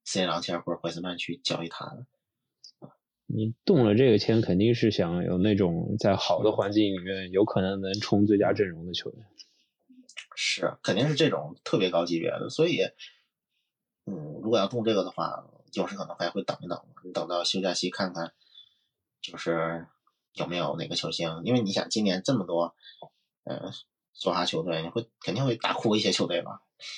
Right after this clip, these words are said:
Speaker 2: 啊，今年肯定会有一些梭哈了，<laughs> 但是一事无成，
Speaker 1: 是啊。
Speaker 2: 什么都没做到的球队。
Speaker 1: 对。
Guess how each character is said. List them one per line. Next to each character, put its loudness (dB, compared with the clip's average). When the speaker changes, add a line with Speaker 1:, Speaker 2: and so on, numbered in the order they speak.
Speaker 2:
啊， 0
今 4
年 6
肯 6
定 8
会 8
有 8
一 6
些 6
梭 6
哈 6
了， 4
<laughs> -2
但 0
是 0
一 2
事 0
无 2
成， -6
Speaker 1:
是 0
啊。 4
Speaker 2:
什 -6
么 -10
都 -2
没 0
做 -8
到 -2
的 -2
球 -14
队。 0
Speaker 1:
对。 2